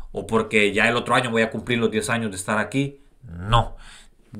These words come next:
O sea, vuelvo y repito, tienen que haber estado acá diez años al diecisiete de junio de dos mil veinticuatro. Que después vayan a haber cambios,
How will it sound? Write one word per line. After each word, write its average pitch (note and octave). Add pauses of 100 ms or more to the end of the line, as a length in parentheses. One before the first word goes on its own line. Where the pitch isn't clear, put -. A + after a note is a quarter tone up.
(140)
O C3+
sea, B2+
vuelvo B2+
y C#3+
repito, A#2
tienen C#3
que C3
haber C3
estado E3
acá B2+
diez A#2+
años B2+
al G#2+
diecisiete G#2 (340)
de F#2+
junio F#2+
de F2+
dos E2+
mil F2
veinticuatro. - (1000)
Que D3+
después D3+
vayan G3
a F#3
haber F#3
cambios, F3